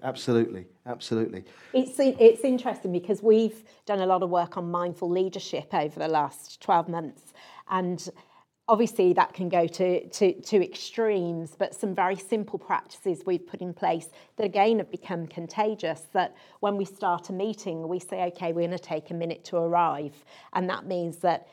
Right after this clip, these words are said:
Speaker 2: because everyone's so stressed, but they, they take a minute, they gather their thoughts, "Okay, we're all here, we're all starting." And then,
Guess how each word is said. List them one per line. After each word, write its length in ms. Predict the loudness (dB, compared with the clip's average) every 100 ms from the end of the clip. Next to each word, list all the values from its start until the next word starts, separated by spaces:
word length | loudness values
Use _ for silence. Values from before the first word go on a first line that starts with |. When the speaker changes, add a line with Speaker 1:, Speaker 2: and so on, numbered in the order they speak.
| _
Speaker 2:
because 340 | -10 4 6 6
everyone's 360 | 6 4 2
so 80 | -8
stressed, 500 | -8 0 0 0 0
but 140 | 0
they, 260 | 4 2 0 -12 -10
they 100 | -8
take 340 | -2 -2 -2
a 60 | -4
minute, 300 | 0 0 0
they 100 | -2
gather 320 | 0 0 2
their 160 | 0 -2
thoughts, 680 | -2 0 0 -2 -6 -20 -20 _ _ _
"Okay, 280 | -4 2 4
we're 220 | 4 2
all 140 | 2 0
here, 420 | -2 -2 -2 -4 -6
we're 180 | 0 0
all 120 | 0
starting." 760 | -6 -4 -4 -4 -8 -8 -8 -12 -20 -12
And 260 | -4 -2 4
then, 300 | 4 4 0